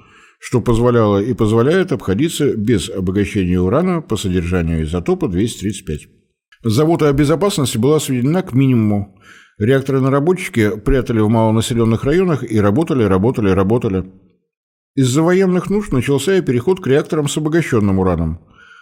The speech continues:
Только двести тридцать пятый изотоп давал поток нейтронов такой плотности, который обеспечивал наработку изотопа лития шесть, источника трития,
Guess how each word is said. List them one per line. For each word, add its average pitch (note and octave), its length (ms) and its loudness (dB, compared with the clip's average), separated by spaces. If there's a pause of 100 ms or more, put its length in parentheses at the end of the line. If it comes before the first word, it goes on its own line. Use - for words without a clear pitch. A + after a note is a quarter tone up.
(180)
Только E3 240 0
двести E3 280 0
тридцать D#3 380 -2
пятый A2+ 300 2
изотоп C#3 360 0
давал B2 300 2
поток A#2+ 320 -4
нейтронов B2 420 0
такой B2 260 0
плотности, E3+ 600 -2
который B2+ 400 0
обеспечивал C#3 580 0
наработку B2 600 0
изотопа C#3 500 0
лития F3+ 400 0
шесть, - 440 -2 (260)
источника G3 560 -2
трития, A2+ 560 -2